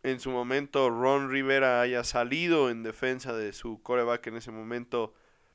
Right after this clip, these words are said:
Carson Wentz, que en este momento se ve bastante difícil que pueda regresar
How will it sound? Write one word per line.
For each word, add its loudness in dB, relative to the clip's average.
Carson 2
Wentz, 0
que 2
en 2
este 0
momento 0
se 2
ve 4
bastante 2
difícil -4
que -2
pueda 8
regresar 0